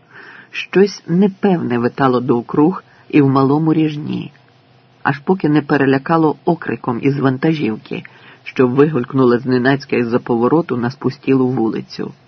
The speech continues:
"О, і ета хочет!" З відкритого верха машини,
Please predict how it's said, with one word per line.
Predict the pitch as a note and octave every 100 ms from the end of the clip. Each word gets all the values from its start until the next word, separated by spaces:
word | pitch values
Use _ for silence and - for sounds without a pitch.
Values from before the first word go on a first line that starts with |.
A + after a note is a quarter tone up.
| _ _ _ _ _ _ _ -
"О, | G#3+ G#3 E3 - _ _ _ _ _ _
і | D3+ D#3 -
ета | F#3+ C4+ F#4
хочет!" | - - A#3 - - A2+ - _ _ _ _ _ _ _ _ _ _ -
З | B2+
відкритого | C3+ - - C#3+ C3+ C3+
верха | A#2+ B2+ C3+ B2+
машини, | B2 B2 - F3+ C#3